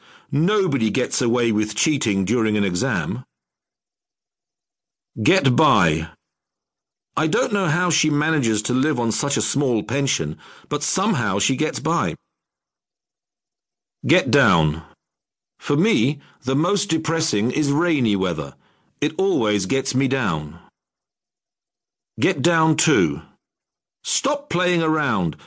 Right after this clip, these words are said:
and start working. I tell you, son, get down to work. Get on.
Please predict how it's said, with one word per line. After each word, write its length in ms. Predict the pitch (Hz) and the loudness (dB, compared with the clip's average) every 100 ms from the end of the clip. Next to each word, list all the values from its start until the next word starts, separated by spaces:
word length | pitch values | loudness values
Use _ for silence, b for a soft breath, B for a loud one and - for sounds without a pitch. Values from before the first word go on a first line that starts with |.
| - | -4
and 120 | 160 | -2
start 440 | - - 247 - 160 | 0 0 0 0 0
working. 580 | 185 160 - 82 71 b b b - | 0 0 -2 -2 -2 b b b -6
I 80 | 190 | -2
tell 220 | 262 269 | 0 0
you, 140 | 143 | 0
son, 500 | - 143 143 185 185 B _ | 0 0 0 0 -2 B _
get 240 | 247 269 131 | -4 -4 -2
down 280 | 220 226 196 | -2 0 0
to 120 | 165 | 0
work. 540 | 139 90 80 - - _ _ _ _ _ _ _ _ _ _ _ _ _ _ _ _ 147 | 2 0 -4 -10 -14 _ _ _ _ _ _ _ _ _ _ _ _ _ _ _ _ 0
Get 320 | 214 220 - | 0 2 2
on. 500 | 175 123 90 80 | 4 6 4 0